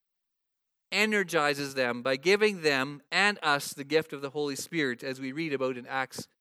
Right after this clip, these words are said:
chapter one, verse eight. Our service to our King is not done in our own strength, but in the power and wisdom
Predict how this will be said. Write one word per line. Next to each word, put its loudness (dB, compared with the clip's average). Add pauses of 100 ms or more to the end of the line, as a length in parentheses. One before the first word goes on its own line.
(280)
chapter -6
one, -8
verse -10
eight. -12 (1600)
Our 6
service 12
to 2
our 8
King 2 (280)
is -2
not 6
done 4
in 2
our 4
own 0
strength, -2
but 2
in -2
the 0
power 2
and -6
wisdom -4